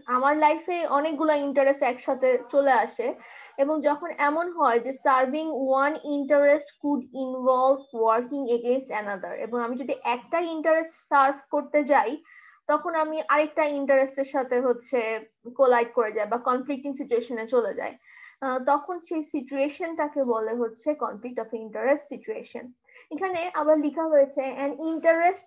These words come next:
is a, মানে ইন্টারেস্ট কেমন হতে পারে, এটা হতে পারে কোনো certain form of commitment, obligation, duty or goal associated with a particular social role or practice। আমাদের say for example as a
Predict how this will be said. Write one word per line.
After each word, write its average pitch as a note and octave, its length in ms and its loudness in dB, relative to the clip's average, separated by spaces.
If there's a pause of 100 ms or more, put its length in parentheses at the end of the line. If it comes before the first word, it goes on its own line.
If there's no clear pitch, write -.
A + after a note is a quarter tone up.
(160)
is C#4 160 0
a, B3+ 100 4
মানে B3+ 140 -2
ইন্টারেস্ট D4+ 420 -2
কেমন C4+ 300 -2
হতে D4+ 180 0
পারে, D4+ 240 0
এটা D#4 220 -2
হতে C#4 200 2
পারে C4 320 2
কোনো B3+ 180 -2
certain B3 520 0
form B3 260 -2
of B3 60 -4 (160)
commitment, A#3+ 640 -2 (600)
obligation, A#3+ 880 0 (560)
duty B3+ 520 -6 (460)
or C4+ 140 2 (220)
goal A#3+ 300 8 (280)
associated B3 680 -2 (100)
with A3 160 -8 (100)
a A#3+ 40 -10 (100)
particular A#3+ 520 -2 (180)
social A#3 360 0 (160)
role A3+ 300 2
or G#3 80 -4 (120)
practice। G#3 520 -10
আমাদের D4 440 0 (380)
say D#4 100 -2
for D4+ 160 0
example D4 300 -2
as C4+ 220 4
a C#4+ 100 4